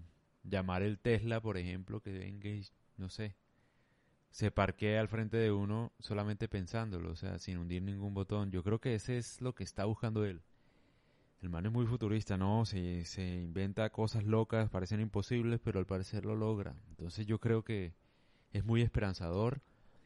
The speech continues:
El tema de la seguridad es preocupante para la mayoría de gente por el tema de los datos, el manejo de los datos, o pensarán que el chip puede configurarlo a uno, entonces si alguien hackea el chip, entonces va a poder hacer que yo me vuelva loco, lo que sea. Mm,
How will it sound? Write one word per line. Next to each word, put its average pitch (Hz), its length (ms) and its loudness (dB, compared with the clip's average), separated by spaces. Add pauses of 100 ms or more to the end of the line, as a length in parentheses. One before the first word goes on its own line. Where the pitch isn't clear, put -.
(120)
El 104 120 -2
tema 110 220 4
de 139 60 6
la 139 100 6
seguridad 95 400 2
es 98 60 0
preocupante 110 580 0
para 117 140 2
la 98 80 0
mayoría 87 340 0
de 104 80 0
gente 95 300 -2
por 101 120 0
el 85 80 -2
tema 90 240 -2
de 104 80 0
los 87 160 -2
datos, 95 360 0
el 90 80 -4
manejo 85 240 -2
de 92 60 -2
los 87 120 -4
datos, 92 500 -2
o 85 80 -8
pensarán 85 440 -6
que 98 320 -2
el 95 120 -2
chip 101 260 -2
puede 98 220 0
configurarlo 90 640 0
a 90 80 2
uno, 107 360 4
entonces 95 500 -4 (460)
si - 180 -4
alguien 98 340 0
hackea 98 440 -2
el 98 120 -2
chip, 104 220 -4
entonces 98 400 -2
va 95 140 0
a 95 60 0
poder 101 500 -2 (600)
hacer 98 360 -2
que 107 100 -4
yo 101 120 0
me 101 80 2
vuelva 101 280 2
loco, 107 320 2
lo 98 100 0
que 92 100 -4
sea. 101 240 -4 (640)
Mm, 98 240 -6